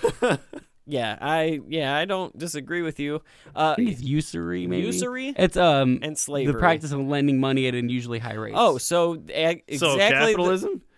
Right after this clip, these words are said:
Speaker 3: Yeah, um, yeah.
Speaker 1: <laughs>
Speaker 3: Making a profit, a too high a profit is, yeah.
Speaker 2: Slavery, though, is essentially, like, been covered already two or three times on the list.
Speaker 1: Yeah.
Speaker 2: Um,
Speaker 3: But again, I,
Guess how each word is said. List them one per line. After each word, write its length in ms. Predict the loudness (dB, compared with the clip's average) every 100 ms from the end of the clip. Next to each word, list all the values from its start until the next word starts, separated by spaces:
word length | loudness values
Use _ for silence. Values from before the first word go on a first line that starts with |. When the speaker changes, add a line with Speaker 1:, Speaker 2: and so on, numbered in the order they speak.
| -4
Speaker 3:
Yeah, 220 | -2 -2 0
um, 160 | 4 6
yeah. 200 | 6 6 4 0
Speaker 1:
<laughs> 200 | -2 0
Speaker 3:
Making 260 | 2 2 0
a 60 | 2
profit, 460 | 2 2 -2 -6
a 100 | -6
too 180 | -6 -4
high 180 | -2 0
a 100 | 0
profit 380 | -2 -4 -8 -10
is, 360 | -10 -10 -14 -16
yeah. 320 | -14 -12 -14 -16 -20 -10
Speaker 2:
Slavery, 680 | -4 -2 0 0 0 -4 -4
though, 340 | -2 0 -2 -6 _
is 160 | -12 -10
essentially, 680 | -8 -8 -6 -6 -4 -4 -4
like, 240 | -4 -4 -6 _ -10
been 180 | -8 -8
covered 460 | -4 -4 -2 -4
already 560 | -4 -4 -2 -4 -6 -8 _
two 180 | -8 -6
or 80 | -6
three 260 | -6 -6
times 440 | -4 -4 -4 -8 -8
on 200 | -8 -6
the 60 |
list. 420 | -4 -4 -4 -8 -12 -8
Speaker 1:
Yeah. 220 | -8 -8 -8
Speaker 2:
Um, 840 | -4 -2 -2 -4 -6 -8 -10 -12 -18 _ _ _ _ _ _ _
Speaker 3:
But 100 | -4
again, 200 | -2 -2
I, 80 | -2